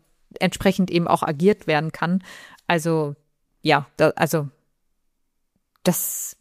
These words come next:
macht man dann, glaub ich, schon relativ regelmäßig, wenn man in so einem Beruf tätig ist, dass man da dann sieht, wie würde ich agieren, was mache ich entsprechend,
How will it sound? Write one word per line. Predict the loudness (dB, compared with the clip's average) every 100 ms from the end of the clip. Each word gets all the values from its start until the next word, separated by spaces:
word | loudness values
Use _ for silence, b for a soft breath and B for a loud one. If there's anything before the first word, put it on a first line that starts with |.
| _ _ _ 2
macht | 2
man | 2 2
dann, | 4
glaub | 4 4
ich, |
schon | 0 0
relativ | 2 2 2 -2 -2 -2 4
regelmäßig, | 6 6 2 0 -2 -6 -4
wenn | -2
man | 0 -2 -4 -8 B B
in | 0
so | 4
einem | 2
Beruf | 0 -4 -4
tätig | -2 -2 -2 -4
ist, | -6 -4
dass | -6 -4
man | -2
da | 0 0
dann | 0 0
sieht, | 0 0 -2 -10 b b b 4
wie | 6
würde | 6 4
ich | 4 2
agieren, | 2 2 0 0
was | 0 0
mache | -2 -2
ich | -4
entsprechend, | -4 -4 -4 -2 0 0 -2 -4 -10